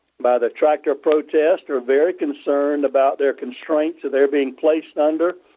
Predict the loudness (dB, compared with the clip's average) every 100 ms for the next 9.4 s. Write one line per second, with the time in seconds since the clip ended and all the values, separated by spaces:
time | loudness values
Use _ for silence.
0 | _ _ _ -4 -2 -2 0 2 0 -2
1 | -10 _ _ _ _ _ -4 -4 -6 -4
2 | -2 0 0 0 -2 -2 -2 -2 -6 -2
3 | 0 0 -4 -8 -2 -2 0 -2 -2 0
4 | 2 2 0 -2 0 0 0 -4 _ _
5 | _ -2 0 0 0 -2 0 0 2 0
6 | -4 -2 0 0 0 -2 0 0 -2 -2
7 | -2 0 -2 -6 -6 -6 -2 -2 -4 0
8 | 2 2 -2 -4 -4 0 2 0 0 -2
9 | -4 -2 -2 -2